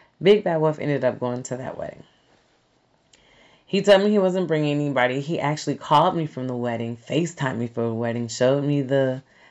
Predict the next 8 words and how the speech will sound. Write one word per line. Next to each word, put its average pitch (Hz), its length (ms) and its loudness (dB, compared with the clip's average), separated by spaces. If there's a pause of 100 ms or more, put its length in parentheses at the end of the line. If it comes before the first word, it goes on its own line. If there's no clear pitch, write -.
(120)
the 131 100 -6
layout, 135 600 0
how 131 220 -4
green 131 360 -4
it 120 80 -4
was, 131 380 -2
the 120 140 -8
venue. 135 720 -4